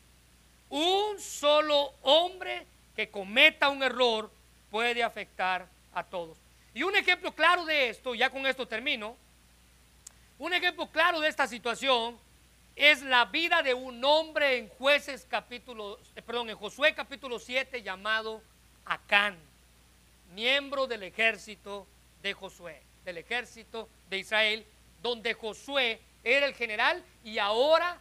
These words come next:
nuevo líder del pueblo. Ya había tomado posesión de su liderazgo con el pueblo. Israel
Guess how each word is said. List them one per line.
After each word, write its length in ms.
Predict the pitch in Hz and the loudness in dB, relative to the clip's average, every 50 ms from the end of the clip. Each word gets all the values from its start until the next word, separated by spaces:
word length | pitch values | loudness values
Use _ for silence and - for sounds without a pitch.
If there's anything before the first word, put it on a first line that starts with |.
| _ _ _ _ _ | _ _ _ _ _
nuevo 560 | 180 196 220 240 254 269 269 247 262 254 254 247 | -16 -10 -8 -4 -2 -2 -4 -4 -6 -6 -6 -6
líder 600 | 208 196 202 233 240 233 226 214 220 220 214 - _ _ _ _ 175 156 | -8 -8 -6 -6 -4 -6 -6 -6 -8 -10 -10 -12 _ _ _ _ -8 -2
del 280 | 202 214 214 214 208 | 0 0 0 0 -4
pueblo. 600 | - _ _ 185 190 220 240 233 214 185 156 143 - 151 | -10 _ _ -4 -2 -2 -2 -2 -4 -10 -18 -20 -12 -8
Ya 80 | 202 | -8
había 220 | 214 233 254 254 - | -4 -4 -4 -4 -4
tomado 560 | - 240 220 220 254 302 349 381 392 381 381 | -6 -6 -4 0 2 4 4 4 2 -2 -6
posesión 840 | 381 - 302 262 - 262 233 - - 254 262 254 240 226 196 180 165 _ _ _ _ _ _ _ _ 170 | -6 -6 -6 -6 -6 -8 -12 -10 -6 0 0 2 2 0 -4 -10 -16 _ _ _ _ _ _ _ _ -6
de 120 | 190 208 | -6 -6
su 120 | 196 208 208 | -6 -8 -8
liderazgo 580 | 202 202 196 214 240 262 262 254 208 220 202 | -8 -4 -2 2 4 4 4 4 2 -6 -10
con 160 | - 202 202 202 | -10 -10 -8 -8
el 100 | 190 - | -10 -8
pueblo. 320 | _ 226 208 180 156 - _ _ _ _ _ _ _ _ _ - - - | _ -4 -4 -4 -4 -12 _ _ _ _ _ _ _ _ _ -20 -20 -8
Israel 680 | - 262 294 240 247 269 247 254 277 294 302 302 277 | -6 -6 -6 2 4 6 6 6 6 4 4 2 0